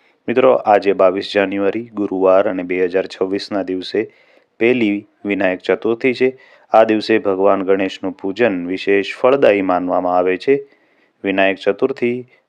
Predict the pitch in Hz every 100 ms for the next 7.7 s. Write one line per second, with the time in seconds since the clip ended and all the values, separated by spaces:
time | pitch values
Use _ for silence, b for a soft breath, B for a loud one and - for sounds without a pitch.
0 | - 120 123 107 101 104 98 101 - -
1 | 104 101 101 - 101 95 95 101 98 95
2 | 95 - 95 98 92 90 92 90 95 95
3 | 95 117 139 143 b b b b - 120
4 | 131 131 110 104 98 101 98 104 113 135
5 | - 90 87 85 - 104 - 95 - 113
6 | 104 104 95 - _ _ - 104 98 98
7 | - 95 98 95 95 92